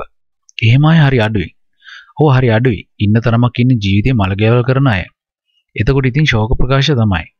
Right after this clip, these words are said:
ඔය ඉතින් මේ සුබ දෙයක් හෙට පාන්දර තියාගෙන විකාර කතා කියනවා." ළඟක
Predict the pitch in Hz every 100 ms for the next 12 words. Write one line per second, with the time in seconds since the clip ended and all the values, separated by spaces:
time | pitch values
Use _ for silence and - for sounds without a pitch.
0 | _ _ _ _ _ _ _ _ _ _
1 | - - 113 127 131 135 - - 110 120
2 | 107 90 92 110 - 135 - 90 101 127
3 | 123 104 101 139 110 107 117 - 101 131
4 | 131 101 90 87 - _ _ _ _ -
5 | - - - 101 92 104